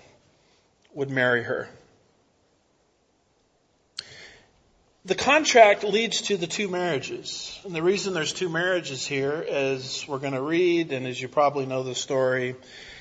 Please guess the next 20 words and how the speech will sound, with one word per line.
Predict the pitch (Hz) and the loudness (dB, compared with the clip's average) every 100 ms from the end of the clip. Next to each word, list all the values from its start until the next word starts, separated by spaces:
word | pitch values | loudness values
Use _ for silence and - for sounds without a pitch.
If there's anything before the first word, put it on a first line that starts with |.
| - - _ - | -20 -20 _ -8
Jacob | 147 170 170 160 139 | 2 4 4 0 0
is | 147 131 123 | -2 -2 -4
deceived. | 127 - 156 131 117 - - - - - - - _ _ _ _ _ _ _ _ _ - - - _ | -2 -2 -4 -6 -8 -12 -16 -20 -20 -20 -20 -20 _ _ _ _ _ _ _ _ _ -20 -20 -20 _
Jacob | 202 214 202 165 | 4 6 4 4
is | 165 | 0
deceived | 156 151 190 185 160 | 0 -4 -2 -2 4
by | 143 | 4
Laban. | 135 131 131 131 - 90 - - _ _ _ _ _ _ _ _ _ | 4 2 2 2 -2 -10 -20 -20 _ _ _ _ _ _ _ _ _
He | - 143 | -12 -2
thinks | 208 - | -2 -2
he's | 160 | -2
getting | 170 160 143 | 0 0 4
Rachel, | 151 170 - 165 156 - - - _ _ _ _ _ _ 160 | 4 4 4 2 2 -6 -20 -20 _ _ _ _ _ _ -6
but | 147 | -4
he | 143 143 | -2 -2
ends | 139 135 | -2 -4
up | 127 | -2
getting | 131 131 127 135 | -2 -2 -6 -6
Leah | 147 139 120 120 - - _ | -2 2 2 0 -8 -20 _
first. | - 151 135 - - - | -4 0 0 -2 -8 -10